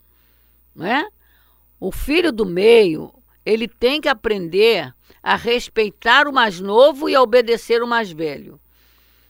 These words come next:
Infelizmente, às vezes a gente vê em família quanto que os pais colaboram para que os irmãos não se entendam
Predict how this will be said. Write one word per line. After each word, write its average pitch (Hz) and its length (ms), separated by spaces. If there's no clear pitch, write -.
Infelizmente, 185 920
às 170 180
vezes 180 460
a 180 80
gente 165 320
vê 151 180
em 156 100
família 151 720
quanto 277 360
que - 120
os 196 160
pais 165 320
colaboram 156 800
para 220 240
que - 120
os 226 180
irmãos 247 680
não 269 180
se 254 120
entendam 165 640